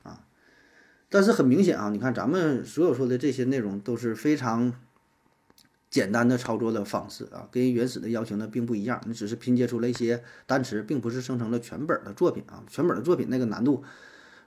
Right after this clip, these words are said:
那就是太高了，差的不是一个数量级的啊。咱也可以想象一下，就相当于让你闭眼睛，现在你一个电脑啊，键盘摆在前面，闭眼睛你就，就随便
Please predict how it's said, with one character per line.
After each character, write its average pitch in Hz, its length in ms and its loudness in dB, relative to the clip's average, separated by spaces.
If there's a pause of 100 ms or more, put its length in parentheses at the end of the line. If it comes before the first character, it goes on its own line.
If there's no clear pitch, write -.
那 113 180 -2
就 101 300 -4
是 95 480 -8
太 127 180 0
高 95 220 -4
了， 85 180 -10
差 131 240 0
的 107 140 -2
不 107 120 -6
是 113 160 -2
一 104 120 -2
个 107 440 -2 (160)
数 - 280 -2
量 127 260 2
级 90 240 -6
的 127 120 -4
啊。 120 240 -18 (540)
咱 165 120 2
也 214 60 4
可 214 100 2
以 254 80 8
想 240 240 0
象 180 100 0
一 135 40 2
下， 113 120 2
就 135 100 -4
相 202 140 -2
当 180 140 4
于 185 40 4
让 196 160 2
你 113 180 -2
闭 147 160 -2
眼 120 220 2
睛， 110 140 -4 (500)
现 - 160 -6
在 147 160 2
你 127 100 4
一 - 20 2
个 135 80 4
电 139 160 4
脑 117 80 0
啊， 107 220 -6
键 107 200 -4
盘 107 160 -6
摆 107 120 -2
在 117 40 -2
前 107 140 -4
面， 101 120 -2
闭 117 120 -4
眼 - 160 -4
睛 101 160 -4
你 - 20 -4
就， 110 140 -6
就 110 100 -6
随 104 160 -8
便 120 180 2